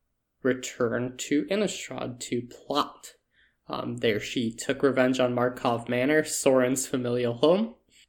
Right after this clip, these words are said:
and did the whole Cryptolith thing, summoned Emrakul. You guys know a lot of the rest. I mean, that's most of Nahiri's plan. She had sealed Sorin away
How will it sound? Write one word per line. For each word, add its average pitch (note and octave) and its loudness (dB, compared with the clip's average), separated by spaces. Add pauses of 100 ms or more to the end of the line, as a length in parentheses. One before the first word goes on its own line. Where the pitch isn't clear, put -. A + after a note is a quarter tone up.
(120)
and D#3 2 (400)
did C3 2
the C3 0
whole D3 2
Cryptolith G3 2
thing, G#3+ -2
summoned C3 0 (600)
Emrakul. E3 2 (200)
You D3+ -2
guys C3+ 4
know A#2+ -4
a A#2 -2
lot A2 -4
of - -6
the - -8
rest. - 0 (1200)
I D3+ 0
mean, C#3+ 6
that's C3+ 4
most C#3+ 0
of C3+ 0
Nahiri's C3 2
plan. C3 0 (280)
She - -2
had B2+ 4
sealed C3 0
Sorin C3+ 2
away C3+ 2